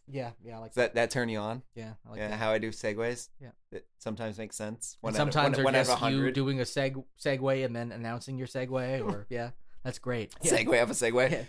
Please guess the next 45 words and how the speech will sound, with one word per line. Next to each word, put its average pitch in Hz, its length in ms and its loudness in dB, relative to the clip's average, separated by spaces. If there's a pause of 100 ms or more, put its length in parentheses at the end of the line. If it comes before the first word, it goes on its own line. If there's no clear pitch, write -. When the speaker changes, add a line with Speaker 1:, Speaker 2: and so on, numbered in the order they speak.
(160)
Speaker 1:
Speaking 220 480 4
of 143 80 2
what 135 120 4
I 156 180 6
just 113 280 -4
Speaker 2:
This 180 200 2
Speaker 1:
said. 226 40 2
Speaker 2:
is 208 120 4
my 202 100 8
Inception 156 580 4
segue. 113 580 0
Speaker 1:
<laughs> - 180 -20
Yeah. 151 320 -2 (1040)
Um. 180 600 2 (680)
So 208 160 2
this, 269 160 -2
this - 180 -8
one's 294 140 -8
been 233 200 2
getting 202 160 0
a 180 40 2
lot, 175 120 2
but 208 120 -2
I'll 214 260 -2
keep 190 160 -10
this 175 100 -4
one 151 140 -2
relatively 127 340 -2
short. 135 300 -4
It's - 80 -14
just - 180 -12
kinda 139 180 -2
interesting. 131 460 -2
I 131 40 -6
just 139 120 -10
wanna 131 140 -12
rattle 120 380 -4
off 117 140 -8
a - 40 -16
couple 123 240 -10
of 107 80 -8
things 123 220 -8
that 107 80 -10
happened 117 300 -10
here. 113 260 -6